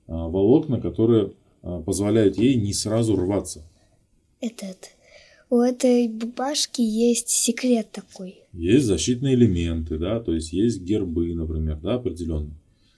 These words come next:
Speaker 1: Даже,
Speaker 2: Мел-,
Speaker 1: а,
Speaker 2: мелкий шви-, шифр.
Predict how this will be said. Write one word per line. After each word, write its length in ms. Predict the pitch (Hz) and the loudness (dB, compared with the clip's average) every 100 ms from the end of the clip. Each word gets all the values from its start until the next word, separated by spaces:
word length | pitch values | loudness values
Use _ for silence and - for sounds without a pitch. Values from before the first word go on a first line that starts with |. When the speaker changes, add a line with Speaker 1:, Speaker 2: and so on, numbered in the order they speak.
| _ | _
Speaker 1:
Даже, 320 | 104 120 120 117 | 0 4 4 4
Speaker 2:
Мел-, 340 | 226 240 277 - | 2 -4 -8 -10
Speaker 1:
а, 200 | - - | -2 0
Speaker 2:
мелкий 360 | 233 233 - 226 | -2 -4 -8 -8
шви-, 400 | - 226 220 240 - | -8 -10 -12 -16 -16
шифр. 560 | - - - 220 - | -12 -10 -10 -12 -12